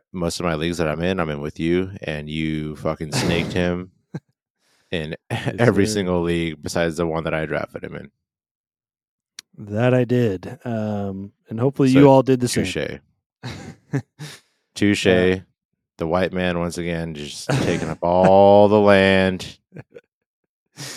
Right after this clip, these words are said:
Speaker 2: Taking all the real estate up. I will say this, it is smart to save maybe a dollar or two, um, for the playoffs. Um, but other than that, I'd be,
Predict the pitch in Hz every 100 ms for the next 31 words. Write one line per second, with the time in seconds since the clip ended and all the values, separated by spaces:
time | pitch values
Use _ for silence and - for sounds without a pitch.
0 | - - _ _ _ _ - 101 101 107
1 | 127 135 123 110 101 104 98 87 87 _
2 | _ _ _ _ _ _ _ _ _ _
3 | _ _ _ - 160 165 156 151 135 139
4 | - 143 139 143 - 127 127 131 - -
5 | 131 117 - 120 120 117 110 117 117 117
6 | 113 110 107 113 117 113 104 - 123 120
7 | 120 117 _ _ _ _ _ _ _ _
8 | _ - - 110 107 104 98 110 101 -
9 | 117 113 107 104 - - _ _ - 98
10 | 95 90 92 101 113 110 98 98 101 98
11 | 95 98